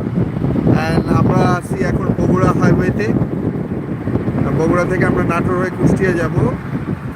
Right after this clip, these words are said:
আমি on a trip with শাহাবুদ্দিন মিলন ভাই।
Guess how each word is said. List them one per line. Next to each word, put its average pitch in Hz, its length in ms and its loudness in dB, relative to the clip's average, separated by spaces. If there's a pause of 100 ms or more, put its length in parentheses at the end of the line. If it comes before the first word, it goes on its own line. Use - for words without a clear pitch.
আমি 180 500 -6 (120)
on 175 100 0
a 180 60 2 (140)
trip 196 300 0
with 185 120 0 (140)
শাহাবুদ্দিন 180 400 2
মিলন 190 300 -4
ভাই। 202 300 0